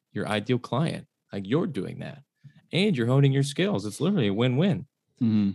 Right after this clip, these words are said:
Speaker 1: And if you're doing value add, like, spec work type stuff or brand building, we call it, you know, where you're building something for a product you love or a company you love to work with,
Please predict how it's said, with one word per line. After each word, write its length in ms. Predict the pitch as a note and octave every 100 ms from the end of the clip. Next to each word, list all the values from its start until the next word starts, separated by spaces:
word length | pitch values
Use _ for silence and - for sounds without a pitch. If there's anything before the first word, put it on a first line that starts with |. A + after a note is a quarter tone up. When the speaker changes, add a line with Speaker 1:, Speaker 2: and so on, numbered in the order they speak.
| -
Speaker 1:
And 220 | G#3+ A3+
if 200 | C#3+ C#3+
you're 80 | D3
doing 380 | D#3 F3 D#3+ D3+
value 420 | C#3+ D3+ C#3 C#3
add, 160 | - -
like, 220 | A2+ G#2+
spec 380 | - - E3 -
work 200 | D#3+ D3+
type 220 | D#3+ D3
stuff 480 | - C#3 C#3+ D3+ -
or 200 | F2 C#3 - - -
brand 280 | A#2+ C#3 C#3+
building, 320 | C#3 C#3+ B2+
we 120 | B2+
call 380 | C3 B2+ C3 D3+
it, 120 | C#3+
you 100 | -
know, 140 | A2+ A#2
where 140 | A2
you're 100 | G#2
building 260 | A#2 A2 A2+
something 220 | A2+ A2
for 100 | G2+
a 60 |
product 440 | - G#2+ A2+ A2+ -
you 100 | G#2+
love 400 | F#2+ G2 C#3 A2+
or 100 | F2+
a 60 |
company 360 | F2 G#2+ G2+ G2+
you 60 | G2
love 200 | G2 -
to 100 | F#2
work 240 | G2 C3
with, 260 | D3 D#3+ E3